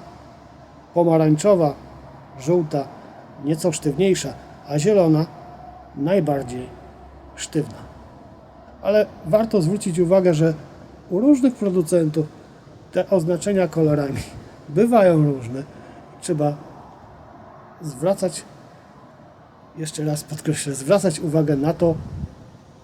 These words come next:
jakiego producenta wędką, federem dysponujemy. Takie końcówki będzie miała,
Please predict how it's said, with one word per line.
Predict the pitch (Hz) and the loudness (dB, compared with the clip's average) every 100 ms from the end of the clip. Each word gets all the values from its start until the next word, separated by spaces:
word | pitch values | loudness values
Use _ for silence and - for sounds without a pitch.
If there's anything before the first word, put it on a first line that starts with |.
| - - - - - | -20 -20 -20 -20 -12
jakiego | 143 156 170 156 | -8 -4 -2 0
producenta | 156 147 147 147 135 131 117 - - 135 | 2 0 0 -2 -6 -8 -10 -14 -18 -10
wędką, | 139 135 120 - 127 123 - - - - - - - - | -6 -6 -8 -12 -12 -12 -20 -20 -20 -20 -20 -20 -20 -4
federem | 175 147 139 120 123 - - - - 139 | -2 0 -2 -4 -12 -16 -18 -20 -14 -8
dysponujemy. | 156 160 147 127 101 - - - - - - - - - - - - - - - - - - - - - - - - - - - - - - - - - - - - - - | -4 0 0 0 -10 -18 -20 -20 -20 -20 -20 -20 -20 -20 -20 -20 -20 -20 -20 -16 -4 -2 -2 -12 -14 -14 -16 -16 -18 -18 -14 -12 -8 -6 -4 -4 -6 -8 -14 -20 -20 -12 -2
Takie | 285 311 | 6 6
końcówki | 294 269 277 269 - | 8 8 8 4 4
będzie | 196 240 190 226 | 6 8 8 8
miała, | 220 220 208 196 185 | 8 8 10 8 6